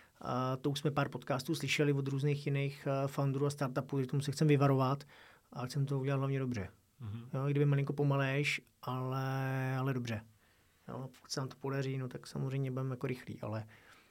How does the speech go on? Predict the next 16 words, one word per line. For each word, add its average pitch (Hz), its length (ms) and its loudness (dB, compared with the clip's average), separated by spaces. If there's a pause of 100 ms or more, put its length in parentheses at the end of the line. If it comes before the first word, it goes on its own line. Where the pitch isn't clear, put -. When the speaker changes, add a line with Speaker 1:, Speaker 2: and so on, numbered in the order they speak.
(280)
Speaker 1:
musíme 135 300 -4
si - 140 -4
ověřit, 131 340 0
že 127 80 0
jo, 127 60 -2
správně 127 320 -2
ty 131 100 -2
státy 131 640 -2
a 120 240 -4
správnou 123 320 -4
strategii 131 680 -4
a 120 200 -10
ty 131 100 -14
kulturní 139 520 -4
odlišnosti 139 720 0
a 131 100 0